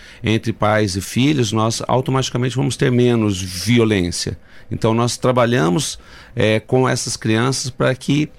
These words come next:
elas possam estar mais próximas, possam estar trocando, é, aumentando a, a afetividade.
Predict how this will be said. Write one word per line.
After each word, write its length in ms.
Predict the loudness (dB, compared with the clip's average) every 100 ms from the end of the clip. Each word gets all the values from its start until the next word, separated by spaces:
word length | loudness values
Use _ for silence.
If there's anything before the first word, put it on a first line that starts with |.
| -20 -20 -10
elas 320 | -2 0 0 0
possam 560 | 2 2 0 -2 -2
estar 380 | 0 0 0 0
mais 240 | 0 -2
próximas, 640 | -2 0 2 2 0 -4 -4
possam 320 | -2 -2 -4
estar 300 | -4 -2 -2
trocando, 760 | 0 -2 2 2 2 2 0 -2 -10 -20 -14 -2
é, 580 | 0 2 4 2 2 -2
aumentando 640 | -2 0 2 2 0 2 2
a, 300 | 2 0 -2 -6
a 200 | -4 -2
afetividade. 920 | -2 -2 0 2 4 2 2 -4 -10